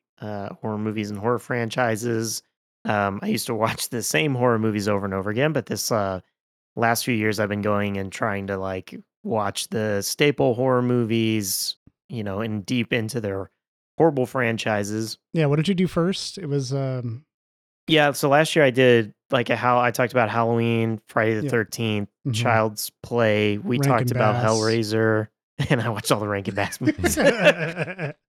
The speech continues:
Speaker 1: So this time I watched, uh, you know, the, the, the best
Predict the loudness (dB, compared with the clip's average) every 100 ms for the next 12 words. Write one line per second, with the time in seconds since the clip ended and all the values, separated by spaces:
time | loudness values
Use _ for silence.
0 | -2 2 4 6 6 6 6 6 4 2
1 | -2 -2 0 2 4 2 0 -4 -6 -4
2 | 0 -2 0 -2 0 -2 0 4 4 2
3 | -4